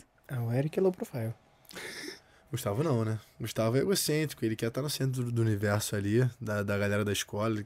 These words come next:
Speaker 2: Quanto mais aparecer pra ele, melhor.
Speaker 1: Ah, do Eric só quer trabalhar,
Speaker 2: Preenche um pouco essa
Speaker 1: ganhar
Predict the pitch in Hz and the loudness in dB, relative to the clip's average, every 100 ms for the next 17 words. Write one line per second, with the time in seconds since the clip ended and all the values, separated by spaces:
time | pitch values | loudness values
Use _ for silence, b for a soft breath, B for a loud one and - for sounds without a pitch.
0 | - - 127 131 123 151 151 151 147 143 | -8 -2 -2 2 2 2 2 0 0 0
1 | 131 135 135 208 139 127 127 139 151 135 | 0 0 0 2 4 4 2 -2 -2 6
2 | 139 156 - 170 190 - 196 180 139 135 | 6 6 4 2 2 4 8 10 10 10
3 | 156 165 135 123 180 202 - 208 190 139 | 10 10 10 8 6 4 8 8 8 2
4 | 147 | 2